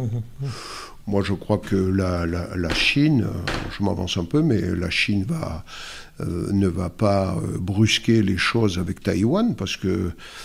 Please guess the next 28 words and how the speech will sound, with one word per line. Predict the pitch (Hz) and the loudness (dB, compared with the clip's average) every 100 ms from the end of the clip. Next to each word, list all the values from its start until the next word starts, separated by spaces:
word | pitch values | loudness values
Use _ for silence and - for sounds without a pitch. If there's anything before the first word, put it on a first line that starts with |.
| - - - | -18 -14 -8
euh, | 82 87 - - | -6 -6 -6 -6
je | - - | -6 -6
pense | - 90 | -4 -4
que | - | -4
les | 85 80 | -4 0
Chinois, | - - 92 104 110 107 | 0 0 0 2 4 2
euh, | 104 - 95 - | 0 -4 -6 -6
depuis | - - - 95 | -8 -8 -4 -2
Sun | 87 - 80 | -2 -4 -4
Tzu, | 78 110 | -2 2
euh, | 117 139 104 98 90 | 4 4 2 -2 -4
ils | 80 | -2
savent | - 95 85 - | 0 -2 -4 -6
que | 110 101 - - - - - | -6 -6 -10 -18 -18 -14 -10
à | |
partir | 107 104 - 104 | -4 -2 0 2
du | 101 | 4
moment | 101 101 113 110 | 4 4 6 6
où | 101 95 104 95 92 | 4 4 2 2 -2
vous | 87 87 90 | -4 -2 0
déversez | 98 104 95 - 95 | 2 2 2 0 2
de | 98 | 2
l'eau, | 98 120 160 147 | 4 6 6 4
l'eau | 101 110 117 | 4 4 4
suivra | - 107 101 98 | 4 0 2 2
la | 95 | 2
pente | - 113 110 | 2 2 4
normale, | 90 - - 101 127 151 | 2 2 2 4 6 4